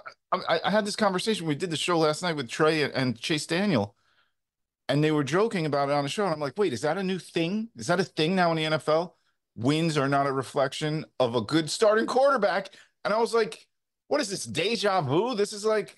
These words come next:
uh, B K and Harold doing a fist fight in the middle of a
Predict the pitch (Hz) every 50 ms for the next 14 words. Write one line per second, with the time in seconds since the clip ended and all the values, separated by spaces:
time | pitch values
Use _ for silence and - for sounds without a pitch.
0 | - - 160 160 151 147 143 135 123 110 107 165 202 208 - 233 202 196 185 156
1 | 139 139 160 196 226 196 151 120 110 107 113 143 156 151 151 160 151 131 127 -
2 | - - 208 233 - - - - 139 131 127 - 104 131 135 139 151 160 165 165
3 | 156 156 147 135 151 147 131 135 139